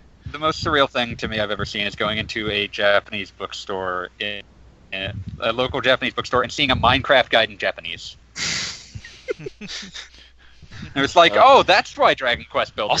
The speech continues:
Speaker 3: also,
Speaker 1: exists."
Speaker 3: the game's only one point one gigs, so it takes
Speaker 1: It's
Speaker 3: a
Speaker 1: a
Speaker 3: very
Speaker 1: lot
Speaker 3: little
Speaker 1: of pers-,
Speaker 3: space.
Speaker 1: it's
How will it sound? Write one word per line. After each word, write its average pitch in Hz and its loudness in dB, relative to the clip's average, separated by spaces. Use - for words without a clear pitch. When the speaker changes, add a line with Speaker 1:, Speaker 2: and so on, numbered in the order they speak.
Speaker 3:
also, - 0
Speaker 1:
exists." - -14
Speaker 3:
the 143 -10
game's 208 -2
only 185 -2
one 139 -6
point 143 -6
one 135 -6
gigs, 117 0
so 104 -6
it 110 -14
takes - -8
Speaker 1:
It's - -6
Speaker 3:
a - -4
Speaker 1:
a - -6
Speaker 3:
very 135 2
Speaker 1:
lot 147 8
Speaker 3:
little 156 4
Speaker 1:
of - -6
pers-, - -6
Speaker 3:
space. - -4
Speaker 1:
it's - -12